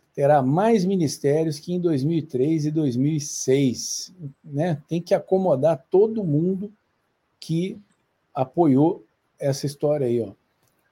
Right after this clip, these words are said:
O governo eleito terá recorde de pastas para acomodar aliados. Deixa eu organizar, deixa eu arrumar essa matéria aqui na tela.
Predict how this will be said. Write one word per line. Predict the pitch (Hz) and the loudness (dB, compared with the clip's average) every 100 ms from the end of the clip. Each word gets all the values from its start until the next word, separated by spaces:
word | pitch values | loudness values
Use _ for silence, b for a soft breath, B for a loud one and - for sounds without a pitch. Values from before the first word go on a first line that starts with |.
| - | -6
O | 156 | 2
governo | 180 147 180 185 196 | 4 8 8 8 6
eleito | 165 160 175 - | 4 4 2 -2
terá | - 165 175 | -2 2 2
recorde | 120 127 180 185 165 151 | 2 2 2 2 0 0
de | 139 165 | -2 -4
pastas | - 127 127 - - 147 - _ _ _ - | -2 -2 -2 -6 -10 -10 -10 _ _ _ -4
para | 131 123 131 - _ - | 0 2 2 -2 _ -6
acomodar | 135 - 170 175 123 127 135 | -6 -2 0 0 0 0 2
aliados. | 139 135 123 143 127 107 - - _ _ _ | 0 0 2 2 0 -8 -16 -20 _ _ _
Deixa | 151 - 143 | -18 -14 -12
eu | 131 _ _ - | -12 _ _ -16
organizar, | 113 120 123 113 107 | -10 -4 -4 -4 -8
deixa | - 151 | -10 -8
eu | |
arrumar | 120 117 117 | -6 -6 -8
essa | - 110 | -12 -14
matéria | 107 - 104 101 | -16 -14 -14 -14
aqui | - | -14
na | 110 110 | -14 -14
tela. | - 139 117 | -8 -8 -8